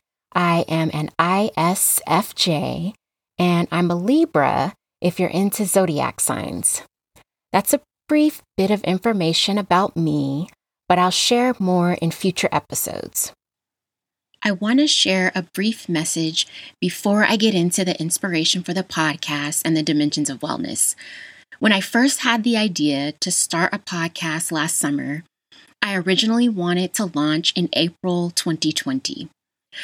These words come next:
I started working with my goal coach in January of twenty twenty.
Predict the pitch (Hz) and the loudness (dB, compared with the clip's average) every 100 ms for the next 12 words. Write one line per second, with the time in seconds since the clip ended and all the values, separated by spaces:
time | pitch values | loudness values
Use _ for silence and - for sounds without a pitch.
0 | - 180 - - 196 214 247 240 208 208 | -4 -4 -4 0 2 4 4 2 0 -2
1 | - 214 208 180 170 143 143 202 208 202 | 2 2 2 0 -2 -2 0 2 2 -2
2 | 151 143 160 - - - - - 170 160 | -4 -2 0 0 -2 -4 -6 0 2 4
3 | 175 247 254 185 151 147 143 - 156 147 | 4 6 4 0 -2 -2 -6 -6 -4 -4
4 | - 156 147 160 175 | -4 -2 0 0 -2